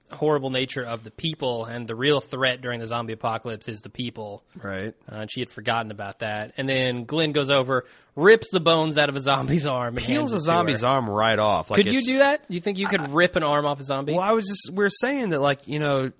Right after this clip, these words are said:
Speaker 2: on Thanksgiving, like, I did the annual turkey fry.
Speaker 1: Hmm.
Speaker 2: And part of the thing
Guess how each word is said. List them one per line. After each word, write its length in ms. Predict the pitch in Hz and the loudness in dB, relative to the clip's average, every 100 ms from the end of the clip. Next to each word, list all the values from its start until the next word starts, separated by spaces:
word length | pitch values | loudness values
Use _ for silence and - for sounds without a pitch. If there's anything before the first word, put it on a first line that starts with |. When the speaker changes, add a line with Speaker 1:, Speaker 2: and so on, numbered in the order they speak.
| _ - | _ -6
Speaker 2:
on 280 | 143 143 | -4 -4
Thanksgiving, 920 | 135 139 127 202 208 151 127 131 135 - | -4 -4 -4 -2 0 0 -4 -4 -8 -8
like, 220 | 110 110 | -8 -6
I 60 | 113 | -6
did 240 | 127 117 | -8 -6
the 140 | 110 | -6
annual 320 | 117 123 117 110 | -4 -4 -6 -6
turkey 280 | 202 139 | -8 -8
fry. 400 | 87 80 80 101 131 _ _ _ _ | -10 -10 -6 -8 -10 _ _ _ _
Speaker 1:
Hmm. 200 | 117 104 | -16 -4
Speaker 2:
And 680 | 139 139 135 131 127 73 101 | -2 0 0 -2 -6 -10 -8
part 200 | - 156 | -2 -2
of 80 | 151 | -2
the 100 | 127 | -6
thing 540 | 123 135 131 131 - | -8 -8 -6 -8 -10